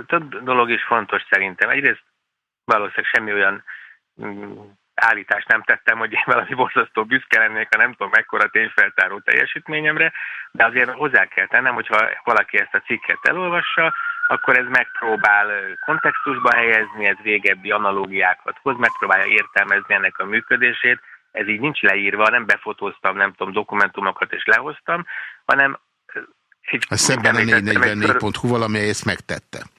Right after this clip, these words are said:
Speaker 1: Én körülbelül három vagy négy hónapot dolgoztam ezen korábban, mindenféle dokumentum nélkül, próbáltam megérteni, hogy mi történt, milyen működés volt, egyáltalán igaz-e. A, leginkább nekem egyébként ahhoz kellett, hogy lássak valamit a saját szememmel,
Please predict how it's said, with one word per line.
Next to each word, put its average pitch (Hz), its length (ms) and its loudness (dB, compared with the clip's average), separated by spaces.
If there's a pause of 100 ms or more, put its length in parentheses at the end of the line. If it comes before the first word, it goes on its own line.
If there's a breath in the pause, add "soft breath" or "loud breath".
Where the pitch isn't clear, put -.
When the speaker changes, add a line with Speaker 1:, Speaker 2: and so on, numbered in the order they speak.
(340)
Speaker 1:
Én 175 200 -2
körülbelül 117 380 2
három 107 380 0
vagy 104 140 -4
négy 110 240 -8
hónapot 101 500 -4
dolgoztam 101 560 -2
ezen 95 380 0 (100)
korábban, 131 720 0
mindenféle 101 540 0
dokumentum 95 640 -6
nélkül, 131 440 -2
próbáltam 101 500 0
megérteni, 98 560 -2
hogy 98 80 -14
mi 135 100 -8
történt, 101 540 0
milyen 92 220 -4
működés 101 600 -2
volt, 98 200 -6
egyáltalán 95 640 0
igaz-e. 110 540 2 (380 loud breath)
A, 110 260 0
leginkább 104 440 0
nekem 104 260 -4
egyébként 98 340 -2
ahhoz 107 240 0
kellett, 95 320 0
hogy 92 140 -4
lássak 101 560 0
valamit 98 400 -2
a 98 160 -6
saját 98 340 2
szememmel, 101 560 2